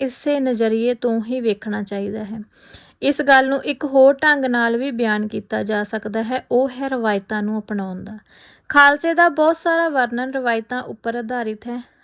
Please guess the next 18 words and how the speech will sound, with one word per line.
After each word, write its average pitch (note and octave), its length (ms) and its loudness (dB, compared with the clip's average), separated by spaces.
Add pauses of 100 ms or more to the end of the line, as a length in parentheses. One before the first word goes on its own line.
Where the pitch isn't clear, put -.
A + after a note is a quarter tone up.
ਰਵਾਇਤ A3 500 2
ਇਤਿਹਾਸ A#3 460 -4
ਦਾ A3 220 0
ਇੱਕ B3+ 220 -8
ਮਹੱਤਵਪੂਰਨ A3+ 760 -2
ਆਧਾਰ A3 400 -2
ਹੈ। A3+ 180 -4
ਜਿਵੇਂ A#3 320 -4
ਇੰਗਲੈਂਡ G#3+ 580 -2
ਦਾ A3+ 180 -2
ਸਾਰਾ C4 380 -4
ਸੰਵਿਧਾਨਕ A3+ 720 -4 (120)
ਢਾਂਚਾ G#3 420 -2
ਹੀ A#3+ 200 -4
ਰਵਾਇਤਾਂ G#3 480 -4
ਉੱਪਰ G3+ 300 -8
ਆਧਾਰਿਤ G3+ 480 -8
ਹੈ, G3 60 -10